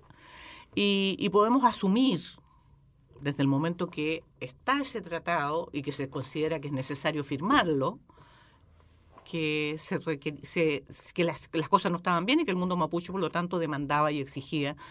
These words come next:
ciertas condiciones nuevas y mejores para el, cuando se iniciara el proceso democrático.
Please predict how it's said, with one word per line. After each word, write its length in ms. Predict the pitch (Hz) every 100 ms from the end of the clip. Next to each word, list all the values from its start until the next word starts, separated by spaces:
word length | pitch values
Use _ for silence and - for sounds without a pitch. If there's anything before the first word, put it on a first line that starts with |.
| -
ciertas 320 | - 170 165
condiciones 500 | 170 139 139 160 160
nuevas 340 | 151 151 160 175
y 80 | 147
mejores 540 | 147 - 170 170 175 - - - -
para 240 | 160 151
el, 100 | 151 - 143
cuando 260 | 147 139
se 120 | -
iniciara 300 | 151 135 160
el 60 | 151
proceso 340 | 143 139 135
democrático. 640 | 131 120 113 104 - -